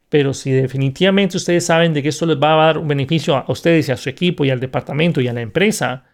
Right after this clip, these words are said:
vale la pena que ustedes lo empiecen a comunicar y a socializar. Tengan mucho cuidado con la selección de palabras, tengan mucho cuidado a, a la hora de iniciar este proceso. Y para cerrar, de nuevo, em,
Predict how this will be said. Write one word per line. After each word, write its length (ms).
vale 240
la 160
pena 240
que 60
ustedes 300
lo 60
empiecen 320
a 60
comunicar 480
y 120
a 20
socializar. 640
Tengan 220
mucho 280
cuidado 320
con 80
la 60
selección 340
de 80
palabras, 560
tengan 260
mucho 260
cuidado 380
a, 40
a 200
la 120
hora 200
de 80
iniciar 300
este 180
proceso. 540
Y 160
para 220
cerrar, 500
de 140
nuevo, 400
em, 800